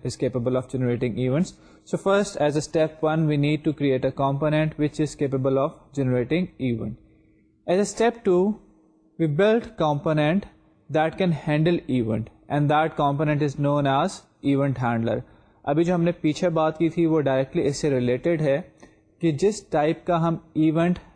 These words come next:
جنریٹ کریں گے اس type کا ہمیں event ہینڈلر بنانا پڑے گا، اور event ہینڈلر بنانے کے لیے جو class P event ہینڈلنگ، آ، کرے گی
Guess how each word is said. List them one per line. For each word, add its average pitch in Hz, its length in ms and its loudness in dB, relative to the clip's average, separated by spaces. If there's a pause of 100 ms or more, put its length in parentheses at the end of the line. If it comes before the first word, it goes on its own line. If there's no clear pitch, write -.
جنریٹ 135 640 0
کریں 135 320 0
گے 120 220 0 (280)
اس 165 180 -2
type 143 380 -2
کا 143 180 0
ہمیں 139 160 0
event 131 380 -2
ہینڈلر 123 360 -2 (340)
بنانا 123 300 0
پڑے 110 260 -2
گا، 117 80 0 (340)
اور 147 120 -2
event 170 380 0
ہینڈلر 156 380 2
بنانے 143 360 0
کے 139 140 -2
لیے 151 140 2
جو 170 240 2
class 143 460 -2
P 147 160 2
event 139 460 -2
ہینڈلنگ، 139 400 0 (180)
آ، 123 300 0
کرے 135 320 0
گی 139 240 0